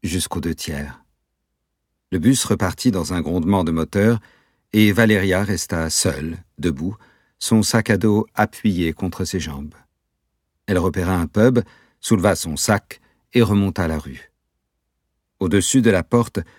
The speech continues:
trônait un lion en relief majestueusement couché,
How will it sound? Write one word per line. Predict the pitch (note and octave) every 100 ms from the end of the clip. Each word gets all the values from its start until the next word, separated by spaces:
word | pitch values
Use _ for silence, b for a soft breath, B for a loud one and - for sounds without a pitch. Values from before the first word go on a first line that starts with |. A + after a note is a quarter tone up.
| b
trônait | - A2+ G#2+ G#2+ F#2+
un | E2+
lion | E2 G2 G#2
en | E2+
relief | F2 D#2+ F#2 G2 - - -
majestueusement | E2 E2+ E2+ F2+ - - F2 D#2+ F2 E2
couché, | - - - G#2